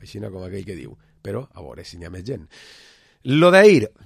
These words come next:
Junta General d'Accionistes del Villarreal Club de Futbol, és a dir, repàs als comptes del Club Groguet, com estan, com estem i quin és el nivell econòmic del Villarreal a hores d'ara. Eh,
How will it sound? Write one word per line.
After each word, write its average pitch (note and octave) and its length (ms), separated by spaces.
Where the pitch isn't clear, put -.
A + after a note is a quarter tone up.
Junta G#3+ 320
General F3 360
d'Accionistes F3 560
del D3 140
Villarreal C#3+ 380
Club F3+ 140
de F#3+ 60
Futbol, A3+ 340
és F3+ 80
a F3+ 40
dir, F#3+ 140
repàs E3 460
als D3 160
comptes D3 460
del C3 260
Club E3+ 240
Groguet, C#3 400
com E3 200
estan, B2+ 500
com D3 180
estem B2 460
i F#2+ 100
quin C3+ 220
és A2+ 100
el G#2 140
nivell C3 340
econòmic A2+ 480
del G#2 140
Villarreal G#2+ 400
a F#2+ 160
hores F#2 300
d'ara. C2 260
Eh, B2+ 540